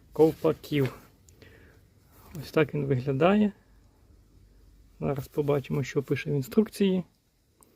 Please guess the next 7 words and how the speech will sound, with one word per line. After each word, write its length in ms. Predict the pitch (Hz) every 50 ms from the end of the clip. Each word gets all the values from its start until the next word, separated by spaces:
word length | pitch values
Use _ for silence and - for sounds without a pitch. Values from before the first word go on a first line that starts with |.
| - - _ _ _
Це 320 | - - 156 156 147 147
високоефективний 1300 | 143 139 147 139 - - 147 165 160 151 - - _ - 156 135 - - - - - 196 185 170 156 151
очищувач 800 | 156 143 - - 180 202 - - - 208 196 208 196 - - - -
для 120 | - 156 147
видалення 500 | 139 147 180 190 175 196 190 185 185 170
стійких 500 | - - - 156 151 - 185 180 147 143
залишків, 560 | 139 156 147 135 131 131 - - - 135